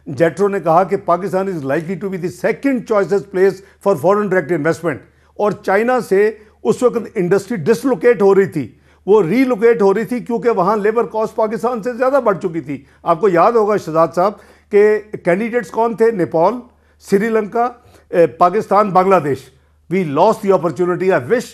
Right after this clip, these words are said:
कि वो जो ड्रामा, डॉन ड्रामा and पनामा ड्रामा था, अगर वो ना होते, तो आज पाकिस्तान जी ट्वेंटी के बहुत करीब होता, जिसकी प्रेडिक्शन हमने नहीं,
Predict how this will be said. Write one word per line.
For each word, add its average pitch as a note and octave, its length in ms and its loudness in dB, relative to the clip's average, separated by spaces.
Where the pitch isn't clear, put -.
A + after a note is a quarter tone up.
कि G#3+ 80 0
वो G3 180 2
जो G3 140 2
ड्रामा, D#3 440 0
डॉन F3 400 0
ड्रामा F#3 460 0
and E3+ 160 -2
पनामा E3+ 380 0
ड्रामा F3 340 0
था, D#3+ 320 -2
अगर F3+ 140 -2
वो G3 200 2
ना D3 240 0
होते, F#3+ 460 2
तो F#3 300 -6
आज F#3 240 4
पाकिस्तान F#3 640 0
जी G3 180 0
ट्वेंटी F#3+ 340 -2
के G3 80 -2
बहुत F3 300 2
करीब F#3+ 240 -2
होता, F#3+ 200 0
जिसकी G3 300 -4
प्रेडिक्शन F#3 480 -4
हमने G#3+ 300 2
नहीं, A3+ 320 0